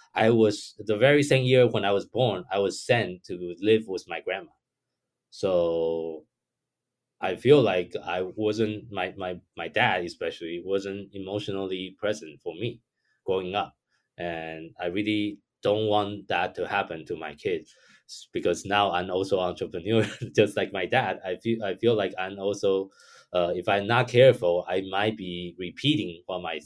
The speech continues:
dad was, the, the whole experience of being an entrepreneur is you get, you just work a lot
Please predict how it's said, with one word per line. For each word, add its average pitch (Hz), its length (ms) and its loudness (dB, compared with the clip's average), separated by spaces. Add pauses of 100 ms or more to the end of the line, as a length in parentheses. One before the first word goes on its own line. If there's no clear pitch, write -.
(300)
dad 98 260 2 (180)
was, 87 400 -8 (320)
the, 90 120 0
the 87 120 -4
whole 104 240 2
experience 87 640 -6 (340)
of 85 260 -4
being 90 240 -6
an 85 60 -10
entrepreneur 92 640 -4
is 87 480 -6 (100)
you 95 160 -16
get, 113 200 -2 (140)
you 101 140 -10
just 107 240 -2
work 147 220 4
a 98 60 0
lot 87 280 0